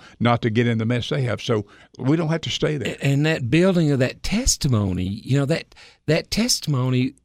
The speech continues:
Speaker 2: not only helps us, but it can also help other people when we realize that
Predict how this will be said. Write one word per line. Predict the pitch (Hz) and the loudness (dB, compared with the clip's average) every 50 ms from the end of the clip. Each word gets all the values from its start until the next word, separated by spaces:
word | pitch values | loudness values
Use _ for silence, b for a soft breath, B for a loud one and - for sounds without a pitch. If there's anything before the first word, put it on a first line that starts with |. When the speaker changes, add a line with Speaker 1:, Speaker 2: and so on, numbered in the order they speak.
| _ - | _ 0
Speaker 2:
not | 123 151 165 190 - | 0 0 0 -2 -2
only | 196 180 160 151 135 | 0 0 2 2 2
helps | 120 147 143 131 - - - - | 2 2 0 0 -2 -6 -6 -2
us, | 135 180 226 247 - | -2 -2 0 -2 -4
but | - - 139 | -2 0 0
it | 123 - - _ - - | 0 0 -4 _ -8 -4
can | - 120 | -4 -2
also | 104 123 - - - - 214 | -2 -4 -4 -4 -6 -6 -6
help | 196 - 170 - - - - | -4 -6 -6 -6 -8 -4 0
other | 127 139 139 131 147 143 | 2 2 4 2 0 -2
people | - - 175 180 185 - - - - - - B B B B B B B _ | 0 -2 0 0 0 -2 -4 -6 -6 -6 -8 B B B B B B B _
when | 143 147 147 | 2 4 4
we | 151 147 | 2 2
realize | 143 156 175 202 208 165 143 135 135 127 - - | 2 0 0 0 0 0 0 2 0 0 0 0
that | 120 117 110 | 0 -2 -2